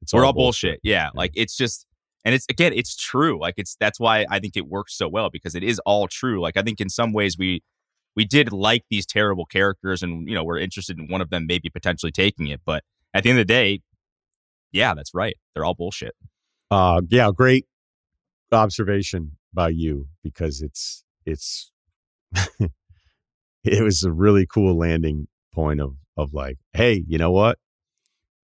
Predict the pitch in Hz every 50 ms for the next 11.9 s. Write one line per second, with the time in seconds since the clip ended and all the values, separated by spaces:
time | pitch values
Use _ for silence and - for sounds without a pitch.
0 | _ _ 101 92 85 - - 80 82 90 104 107 117 147 156 123 80 76 76 90
1 | 117 101 73 62 - 65 71 - _ - 82 82 78 80 85 95 104 110 101 110
2 | 101 - 104 - - 90 80 69 76 78 80 82 73 65 - - - 92 117 120
3 | - - 170 185 175 139 120 117 113 - 123 143 135 123 - - 139 131 127 113
4 | - - 147 147 - 156 131 139 127 110 104 95 - - 92 67 80 85 82 78
5 | 71 71 - - - _ _ _ _ - 82 98 92 - 101 85 - - 113 107
6 | - 101 - - 117 117 113 107 95 78 98 95 92 82 - - - - 90 92
7 | 90 82 73 - 73 69 62 64 69 71 _ _ _ 76 76 73 - 92 85 92
8 | 98 87 76 71 76 69 101 95 95 92 85 - - 98 92 90 82 78 76 -
9 | _ - 80 82 85 73 67 69 76 82 85 82 78 71 71 64 65 67 71 73
10 | 71 65 60 - _ _ _ _ _ _ _ _ _ _ _ _ _ _ _ -
11 | - - 62 64 62 60 - - _ _ _ - 69 67 67 - -